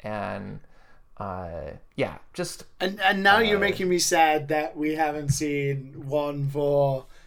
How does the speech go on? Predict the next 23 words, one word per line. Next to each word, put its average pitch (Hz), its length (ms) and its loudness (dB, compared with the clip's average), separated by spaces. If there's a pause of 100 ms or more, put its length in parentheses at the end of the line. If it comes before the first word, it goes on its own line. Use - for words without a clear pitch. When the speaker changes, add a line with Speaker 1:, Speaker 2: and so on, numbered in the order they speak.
(220)
Speaker 2:
so 185 340 6
long. 165 300 6
Speaker 1:
<laughs> - 0 -
Speaker 2:
And 151 220 2
I 202 180 4
did 233 260 0
like 226 240 4
Days 202 260 4
of 165 120 0
Ruin. 165 320 6
I 139 160 4
actually 147 220 0
did 202 180 6
like 165 160 4
Days 131 180 2
of 113 80 -6
Ruin. 117 240 0
Not 175 140 4
many 214 120 6
Speaker 1:
Yeah, 190 100 4
Speaker 2:
people 156 160 2
Speaker 1:
the, 151 40 2
Speaker 2:
did. 117 300 -2